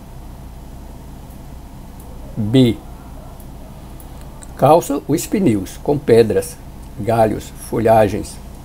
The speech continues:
estopas, jornais. Vamos à próxima questão. Questão vinte. Dirigindo-se para o trabalho em avenida bastante movimentada, seu veículo começa a falhar. Você,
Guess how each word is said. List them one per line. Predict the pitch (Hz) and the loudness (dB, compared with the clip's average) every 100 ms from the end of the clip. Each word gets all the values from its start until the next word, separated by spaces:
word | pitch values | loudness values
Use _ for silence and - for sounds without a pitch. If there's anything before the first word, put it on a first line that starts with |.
| - | -12
estopas, | - - - 165 - - - - - | -12 -2 2 4 2 -4 -8 -12 -8
jornais. | 107 139 117 87 78 - - - - - - - - - - - - - - | -2 0 0 -4 -10 -14 -16 -18 -18 -18 -18 -18 -16 -16 -16 -16 -16 -14 -8
Vamos | 110 104 | -2 0
à | |
próxima | - 151 - - | 2 2 2 0
questão. | - - - 90 - - - - - - - - - - - - - - - - - - - - | -4 -6 -6 -10 -12 -16 -16 -16 -16 -16 -16 -18 -18 -16 -16 -14 -14 -14 -16 -16 -16 -16 -16 -8
Questão | 135 - 175 165 | -4 2 6 6
vinte. | 131 156 151 - - - | 6 6 4 -2 -8 0
Dirigindo-se | 147 180 123 180 - 185 | 2 4 4 2 2 0
para | - 131 | 2 2
o | 117 | 2
trabalho | 104 98 117 117 110 - | -2 0 0 0 -2 -2
em | 151 165 | 2 4
avenida | 123 113 117 113 | 4 2 2 2
bastante | 117 139 - 110 - | 2 0 0 -6 -2
movimentada, | 117 101 90 82 - 117 107 | -2 -2 -4 -8 0 2 2
seu | 110 - 170 | -2 0 2
veículo | 127 123 - | 2 0 0
começa | - 131 110 110 - - - | 4 4 4 2 -2 -2 0
a | 143 | 0
falhar. | - 165 143 98 - - - - | 4 6 6 4 -2 -12 -16 0
Você, | 170 - 135 107 | 2 4 2 0